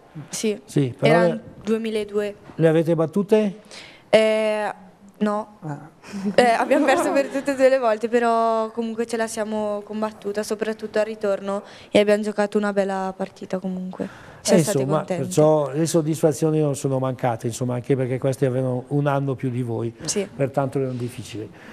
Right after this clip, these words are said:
Speaker 2: Abbiamo ancora un paio di minuti per andare a chiudere ancora con l'allenatore Fabio Scandella. Eh, chiaramente, eh, ci viene spontaneo, insomma, le ragazze sognano, l'allenatore sogna cosa vorrebbe fare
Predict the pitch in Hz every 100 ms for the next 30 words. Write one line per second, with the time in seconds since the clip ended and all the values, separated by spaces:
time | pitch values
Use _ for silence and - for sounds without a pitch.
0 | - - 156 196 185 190 180 170 180 170
1 | 165 165 175 220 226 233 180 156 147 147
2 | 147 139 151 156 135 131 147 143 135 -
3 | 143 147 139 135 139 143 131 160 156 151
4 | 139 147 143 151 156 170 196 214 208 -
5 | - - - - - 175 175 170 165 160
6 | 160 151 - - - - - - _ -
7 | - 165 147 143 147 147 190 156 - 120
8 | 123 101 127 127 127 151 139 170 165 139
9 | 123 143 131 127 127 123 131 - 135 160
10 | 165 185 185 190 160 135 135 131 139 139
11 | 131 147 160 175 - 135 131 127 127 123
12 | 120 143 151 151